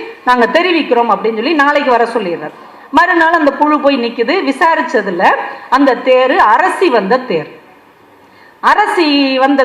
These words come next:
தேரு. அந்த தேரோட்டியை கூப்பிட்டு கேக்குறாங்க, "ஏண்டா ஒரு புழு மேல ஏத்திட்டு வந்துட்ட?" "இல்ல, அரசி தான் வயிறு பசிக்குது, வேமா போ, வேமா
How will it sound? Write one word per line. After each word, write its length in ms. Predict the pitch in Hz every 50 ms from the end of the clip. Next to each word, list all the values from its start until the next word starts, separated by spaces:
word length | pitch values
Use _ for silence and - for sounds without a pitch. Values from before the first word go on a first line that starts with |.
| 247 -
தேரு. 240 | 247 240 240 262
அந்த 200 | 370 403 311 285 -
தேரோட்டியை 480 | 320 339 392 381 381 370 - 339 277 247 254
கூப்பிட்டு 260 | 285 277 - - 262
கேக்குறாங்க, 440 | - 240 233 233 233 220 214 208 233 330
"ஏண்டா 320 | 339 294 320 339 330 311 247 - - - - -
ஒரு 140 | - 240 254
புழு 260 | 247 302 381 403 440
மேல 220 | 392 349 320 320 320
ஏத்திட்டு 440 | 277 262 254 254 294 277 - 240
வந்துட்ட?" 180 | 220 208 202 196
"இல்ல, 200 | 226 226 247 226
அரசி 360 | 202 202 226 285 311 - 277
தான் 180 | 262 285 269 226
வயிறு 200 | 214 247 277 262
பசிக்குது, 400 | 226 233 208 - 214 208 214 247
வேமா 260 | 233 233 240 240 240 220 190
போ, 100 | 214 226
வேமா 260 | 208 202 202 208 214